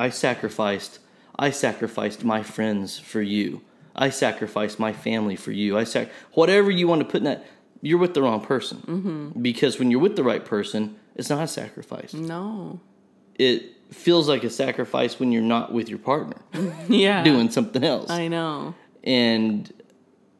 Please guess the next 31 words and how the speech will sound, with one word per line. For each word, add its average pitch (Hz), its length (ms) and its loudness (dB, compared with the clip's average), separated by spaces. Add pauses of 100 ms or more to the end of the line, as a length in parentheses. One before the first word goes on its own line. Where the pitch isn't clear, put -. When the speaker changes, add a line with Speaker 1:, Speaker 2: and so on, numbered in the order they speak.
(340)
Speaker 1:
but 135 260 2
I 131 140 2
think 139 260 2
people 120 240 0
tend 120 300 2
to 104 40 -4
try 110 200 2
to 104 80 -4
flip 110 240 -4
it - 60 -14
the 110 80 -2
other 104 120 -2
way 120 180 -2
a 117 60 -2
lot 113 200 -2
of 113 80 -8
times, - 380 -6
to - 60 0
almost 131 340 2 (680)
hold 156 340 2
content 196 580 0 (160)
and, 131 300 0
and, 120 280 2
and, 117 440 0 (320)
you 120 140 -2
know, 113 140 0
some 151 300 -2
type 123 380 -2
of, 107 300 0 (680)
of, 113 300 0
of, 104 320 -2